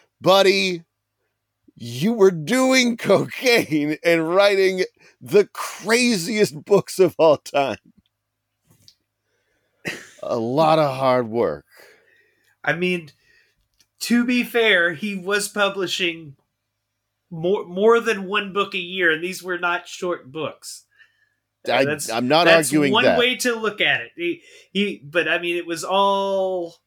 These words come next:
Speaker 2: all work in favor of the next book. Not, not a whole lot of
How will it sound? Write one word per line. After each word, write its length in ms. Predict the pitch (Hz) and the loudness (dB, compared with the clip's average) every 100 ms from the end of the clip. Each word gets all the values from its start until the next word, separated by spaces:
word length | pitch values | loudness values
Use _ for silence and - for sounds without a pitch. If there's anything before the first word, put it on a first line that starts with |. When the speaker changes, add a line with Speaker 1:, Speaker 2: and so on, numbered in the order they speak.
| _ _ _ _ _ _ _ _ - | _ _ _ _ _ _ _ _ 0
Speaker 2:
all 320 | 208 226 220 | 4 4 4
work 320 | 214 208 202 | 2 0 0
in 140 | 196 170 | -6 -4
favor 380 | 196 185 170 | -2 -2 0
of 360 | 165 160 139 120 | 0 -2 -6 -8
the 120 | 139 | -6
next 380 | 160 180 - - | -2 -4 -4 -8
book. 340 | 139 151 - - - | -4 -2 -4 -10 -6
Not, 240 | 160 147 | -4 -4
not 160 | 165 170 | -2 -2
a 60 | |
whole 180 | 151 170 | -2 -4
lot 180 | 156 156 | -2 -2
of 140 | 139 | -2